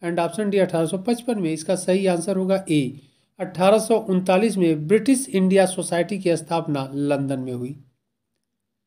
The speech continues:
अगला प्रश्न है, मंगल पांडे किस रेजिमेंट के सैनिक थे? ऑप्शन ए तीसवीं,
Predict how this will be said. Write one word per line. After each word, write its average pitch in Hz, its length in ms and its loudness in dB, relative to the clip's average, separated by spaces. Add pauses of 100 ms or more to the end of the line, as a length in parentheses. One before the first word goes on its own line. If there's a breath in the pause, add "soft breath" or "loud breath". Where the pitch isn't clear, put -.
(1000)
अगला 196 240 4
प्रश्न 240 440 6
है, 170 180 6 (2250)
मंगल 214 440 2
पांडे 196 480 6 (180)
किस 269 300 2
रेजिमेंट 196 640 2
के 185 140 2
सैनिक 160 440 0
थे? 127 160 -4 (200)
ऑप्शन 180 360 0
ए 202 100 2 (140)
तीसवीं, 190 480 -2